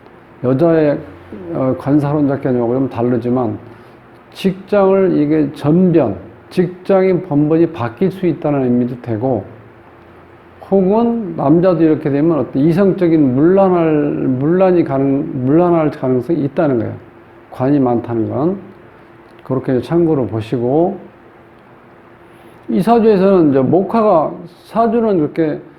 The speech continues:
어, 어, 중화된 사주인데 엄밀히 따지면 목화가 조금 약해요.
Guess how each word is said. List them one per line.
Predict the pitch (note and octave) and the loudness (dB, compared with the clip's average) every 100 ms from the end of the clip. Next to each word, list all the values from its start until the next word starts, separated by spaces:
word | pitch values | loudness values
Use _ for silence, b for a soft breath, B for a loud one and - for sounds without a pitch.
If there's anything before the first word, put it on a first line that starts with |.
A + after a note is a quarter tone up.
| B B B - | B B B -6
어, | C3 B2 A#2+ - - | -2 0 -2 -4 -6
어, | C#3+ B2 B2 A#2 | -6 -2 -2 -4
중화된 | - - G3+ A3+ A3 A3 | -4 0 2 2 2 2
사주인데 | E3 D3 B2+ B2+ D3+ F#3 C3 - - - - - B B B B - | 2 0 0 0 2 2 0 -4 -12 -20 -20 -20 B B B B -14
엄밀히 | - C3+ F#3+ G#3+ A3 G3+ | -2 0 2 2 2 0
따지면 | G#3+ F3+ F#3 F3 | 0 2 2 2
목화가 | C3 D3+ - F#3 F3 | 2 0 -2 -2 -2
조금 | F3+ E3+ F#3 B2+ | -4 -2 0 0
약해요. | B2 A#2+ - D3+ | -2 -4 -4 -4